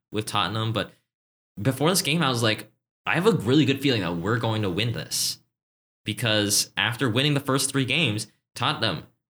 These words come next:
have fallen to sixth place, scoring just nine goals in nine games. The attack is just not there. Defensively, we know Nuno is strong. I guess that's kinda true, but the, the offense, like, creating chances,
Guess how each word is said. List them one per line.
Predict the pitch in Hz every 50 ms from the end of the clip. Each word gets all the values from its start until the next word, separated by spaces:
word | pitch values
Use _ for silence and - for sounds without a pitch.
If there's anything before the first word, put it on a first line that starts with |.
| _ -
have | - 120 120
fallen | 117 - - - 117 139 165 165
to | 156
sixth | 160 156 - - -
place, | - 92 87 90 -
scoring | - - 120 117 110
just | 107 113 117 - - 90 87 - -
nine | 127 151 170 185 180 165 151
goals | 151 175 185 160 139 131 127 - - _ _ _ -
in | - 135 135
nine | 123 120 123 135 143 139
games. | 131 147 165 170 127 113
The | - 113 113
attack | 110 113 - - 131 147 147 -
is | 113
just | 107 - - -
not | 98 98 113 120 -
there. | - 90 82 82 82 - - _ _ _ _ _ -
Defensively, | 113 117 143 139 143 - 151 127 139 139
we | 135 131 131 110
know | 98 107 110 117 117
Nuno | 113 104 104 107 101 98 82
is | 71 85 87
strong. | - - - 107 101 101 104 104 101 107 107 - _ _ _ _ _ _ _ _ _ _ _ _ _ _ _ - _ - - 90
I | 95 113
guess | 120 113 85 104 107 120 127 -
that's | 135 120 - - - - _ -
kinda | - 120 123 131 135 139 135
true, | - - 143 143 139 139 139 135
but | - 120 104 92 - - _ _ _ _ _ _ _ _ _ _ -
the, | - 117 104 - - -
the | 113 - - - - _ _ -
offense, | 113 117 127 135 - - 143 139 135 -
like, | 127 110 -
creating | - - - - - - 123 120 127 135 135 139 127 117
chances, | - - 113 101 107 110 113 - 135 131 127 127 - -